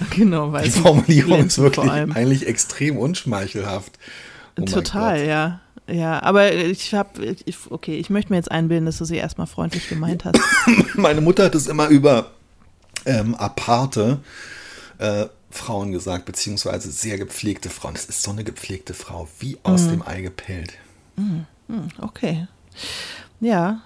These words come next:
Speaker 1: ich weiß nicht, ob sie das über mich gesagt hätte. Wir werden's, äh, nicht mehr, ich hab sie ja leider nicht kennengelernt. Wir werden es
Speaker 2: Sicherlich.
Speaker 1: nicht mehr, <laughs>
Speaker 2: Sicherlich.
Speaker 1: nicht, nicht mehr nachprüfen können.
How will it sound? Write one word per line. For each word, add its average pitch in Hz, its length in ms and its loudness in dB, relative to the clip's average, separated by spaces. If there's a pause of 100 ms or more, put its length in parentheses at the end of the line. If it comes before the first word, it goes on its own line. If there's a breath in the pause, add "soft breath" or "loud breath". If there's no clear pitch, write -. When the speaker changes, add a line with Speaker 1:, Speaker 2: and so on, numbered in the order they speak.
(160)
Speaker 1:
ich - 180 -4
weiß 196 160 2
nicht, 160 100 2
ob 151 80 -2
sie 165 80 0
das 160 160 0
über 156 140 2
mich 160 240 0
gesagt 147 400 -2
hätte. 151 400 -6
Wir 160 120 -2
werden's, 165 460 -2
äh, 165 220 -4
nicht 165 240 -6
mehr, 160 360 -6
ich - 80 -14
hab - 80 -20
sie 175 100 -8
ja 160 60 -4
leider 165 240 -4
nicht 165 220 -6
kennengelernt. 160 560 -6
Wir 190 80 -10
werden 175 120 -4
es 165 40 -2
Speaker 2:
Sicherlich. 160 600 -2 (1000 loud breath)
Speaker 1:
nicht 190 400 -2
mehr, 185 100 6
<laughs> - 100 -6
Speaker 2:
Sicherlich. - 260 2
Speaker 1:
nicht, 196 460 -2
nicht 185 180 -6
mehr 175 140 0
nachprüfen 156 680 -4
können. 147 320 -4